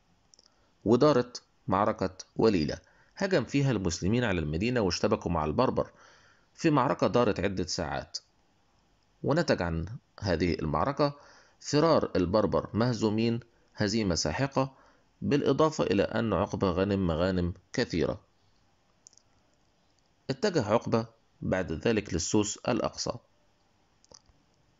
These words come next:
طبعا أهلها كانوا على استعداد كبير من العد-، في العدد والعتاد، لأنهم عرفوا إيه اللي حصل في السوس الأدنى، وبالتالي مسير الجيش تجاه السوس الأقصى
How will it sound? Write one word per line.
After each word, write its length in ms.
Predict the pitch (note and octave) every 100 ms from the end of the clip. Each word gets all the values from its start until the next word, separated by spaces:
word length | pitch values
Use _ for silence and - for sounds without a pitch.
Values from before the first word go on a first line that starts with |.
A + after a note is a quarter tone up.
| _ _ _
طبعا 320 | G#3 E3+ -
أهلها 480 | F#2+ G#2 B2 B2 C3+ - _ _ _ _ _ _ _ _
كانوا 260 | - D3 G2
على 100 | E2+
استعداد 440 | - D2+ F2 G2+
كبير 460 | - D2+ A#2 D#3 D#3 - - -
من 140 | A2+
العد-، 240 | A2 G2+ G#2
في 120 | -
العدد 320 | D#2+ G2 E2+
والعتاد، 580 | D#2 D#2 D#2+ C3+ D3+ -
لأنهم 380 | - F3 F#3+ E3
عرفوا 400 | E3 D#3 C3 -
إيه 60 |
اللي 160 | C#3 A2
حصل 300 | A#2+ - F#2+
في 280 | - G2 -
السوس 340 | - A2+ G2+
الأدنى، 440 | E2 - D2+ C#2+ C#2 - - - _ _ _ _ -
وبالتالي 640 | A2 G#2 - B2 A2+ A2+ - _ _ _ -
مسير 320 | G2+ F3+ F3
الجيش 560 | F#2+ F2+ A2 F2 - - _
تجاه 380 | - G2 G2+ E2+ G#2+ -
السوس 400 | F2 - F2 -
الأقصى 520 | - - - - B2+